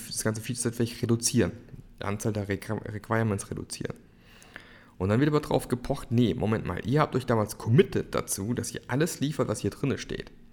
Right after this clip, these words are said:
Aber es schaut eigentlich niemand mehr rein, ob all das, was da drinne stand im Pflichten- und Lastenheft, überhaupt noch Sinn macht.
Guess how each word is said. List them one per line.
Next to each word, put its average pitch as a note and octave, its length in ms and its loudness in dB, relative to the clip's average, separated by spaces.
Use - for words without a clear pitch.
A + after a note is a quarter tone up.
Aber G#2 120 0
es - 80 -2
schaut - 200 4
eigentlich G#2 240 0
niemand F#3 320 6
mehr C#3 200 0
rein, G2+ 360 2
ob - 240 -2
all D#3 240 4
das, F3+ 180 2
was A#2+ 120 -2
da F#2 80 2
drinne D3 260 4
stand G2+ 200 -2
im G2+ 100 -6
Pflichten- - 320 -4
und G2+ 80 2
Lastenheft, G#2 400 0
überhaupt G2+ 240 2
noch G2 100 2
Sinn A#2+ 300 4
macht. - 320 -8